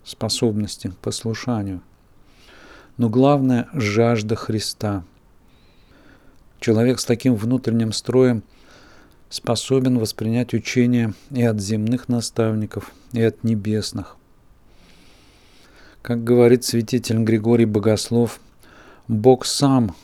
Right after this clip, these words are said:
жаждет жаждущих Его, непрестанно и преизобильно источая им себя. Он в наибольшей мере дарует себя тем,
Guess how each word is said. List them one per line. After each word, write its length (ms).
жаждет 720
жаждущих 880
Его, 520
непрестанно 920
и 20
преизобильно 1040
источая 920
им 280
себя. 640
Он 180
в 140
наибольшей 720
мере 400
дарует 520
себя 320
тем, 480